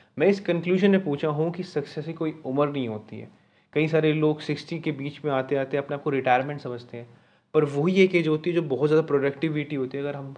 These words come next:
कंपेयर करें ट्वेंटी से, हर एक पर्सन की लाइफ में। काफ़ी सारे ऐसे एग्जांपल्स हैं जो कि आपको ये दर्शाएंगे, ये बताएंगे भी कि कोई, अ, सक्सेस की कोई एज नहीं होती।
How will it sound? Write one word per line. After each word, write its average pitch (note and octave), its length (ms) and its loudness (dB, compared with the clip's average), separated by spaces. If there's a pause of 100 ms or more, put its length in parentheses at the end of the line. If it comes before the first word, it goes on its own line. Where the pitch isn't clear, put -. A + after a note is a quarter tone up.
कंपेयर C#3+ 400 2
करें F3 240 -6
ट्वेंटी B2+ 400 -10
से, - 180 -14 (220)
हर F#3+ 120 6
एक G3 120 2
पर्सन C3+ 240 -4
की B2 100 -8
लाइफ A2 340 -8
में। - 60 -14 (420)
काफ़ी D#3+ 260 4
सारे G3+ 220 4
ऐसे G3 220 2
एग्जांपल्स C3 600 2
हैं - 180 -2 (360)
जो D3 120 0
कि F#3 140 4
आपको F3 280 6
ये F3 160 8
दर्शाएंगे, E3+ 720 2
ये F#3 140 4
बताएंगे B2+ 560 0
भी E3+ 200 -4 (320)
कि D#3 80 -10
कोई, F3+ 200 8
अ, C#3 380 2
सक्सेस D#3 400 0
की D#3+ 60 0
कोई D#3 240 0
एज B2 200 0
नहीं B2+ 120 -4
होती। G#2+ 220 -12